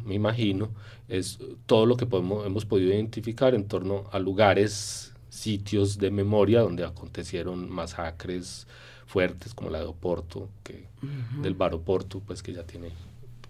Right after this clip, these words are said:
Speaker 1: ya la, más de treinta años, creo. Eh, no todo eso se ha invisibilizado, se ha borrado, no hay ninguna marca territorial, eh, que nos permita, digamos, leer esos procesos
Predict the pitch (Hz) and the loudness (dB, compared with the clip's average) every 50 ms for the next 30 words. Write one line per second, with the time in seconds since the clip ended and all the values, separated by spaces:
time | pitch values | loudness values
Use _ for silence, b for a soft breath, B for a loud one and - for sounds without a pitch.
0 | - - - - - - - - - - - - - - - - 98 87 87 85 | -18 -20 -20 -18 -14 -14 -14 -12 -12 -14 -14 -16 -16 -18 -16 -12 -10 -10 -8 -8
1 | 90 87 95 95 87 85 - 98 90 85 90 95 - - 98 95 92 98 98 101 | -8 -6 -4 -4 -4 -4 -4 -4 -4 -4 -4 -6 -2 2 4 4 4 4 0 -4
2 | B B B B B B - - 95 95 90 85 85 85 85 85 92 110 127 123 | B B B B B B -6 -2 0 2 2 2 2 0 0 -4 -6 -10 -6 -2
3 | 113 113 117 117 113 113 117 117 - 120 110 107 113 117 117 117 123 117 113 113 | 2 4 6 6 6 6 6 6 8 8 10 10 10 8 8 6 6 6 6 6
4 | 110 104 - 120 110 110 107 113 113 - 113 110 107 113 110 120 113 110 113 117 | 4 4 4 2 2 2 0 0 0 0 0 2 2 2 2 4 4 4 4 4
5 | - 110 90 90 95 98 104 107 - - 120 113 110 113 113 113 104 95 98 104 | 2 0 0 4 4 4 6 6 10 12 12 12 12 12 8 6 4 2 2 0
6 | 107 107 107 104 98 98 98 101 104 101 101 101 - - - - - 95 92 92 | -2 -2 -2 -2 -2 -2 0 2 4 4 4 2 -2 -6 -6 -4 -2 -2 -2 -2
7 | 85 85 85 - 92 87 90 90 87 82 82 82 85 B B B B B B B | -6 -8 -8 -6 -6 -4 -2 -2 -2 -2 -2 -6 -8 B B B B B B B
8 | B - - 95 95 92 92 92 90 90 90 90 - 98 92 87 90 92 87 85 | B -6 -2 0 0 2 2 2 0 -2 -4 -4 -2 0 0 0 0 -2 -4 -4
9 | 85 82 87 90 90 87 - - 95 87 87 90 92 92 90 90 - 101 98 95 | -6 -6 -6 -4 -6 -6 -4 -4 -2 -2 0 0 0 -2 -2 0 2 2 4 4
10 | 98 98 95 101 - 90 95 98 95 95 87 85 85 90 95 95 95 - - - | 2 0 -2 -6 -6 -4 -2 0 2 2 0 0 0 -2 -2 -2 -2 -4 -8 -6
11 | - 110 107 107 104 104 104 107 110 113 117 117 113 110 104 107 101 101 104 98 | -2 0 4 6 6 8 8 8 10 10 10 10 10 8 6 4 0 -2 -2 -2
12 | 117 113 - - - 95 90 87 87 85 87 98 98 - | -2 -4 -6 -6 -4 -4 -4 -4 -6 -8 -8 -8 -8 -10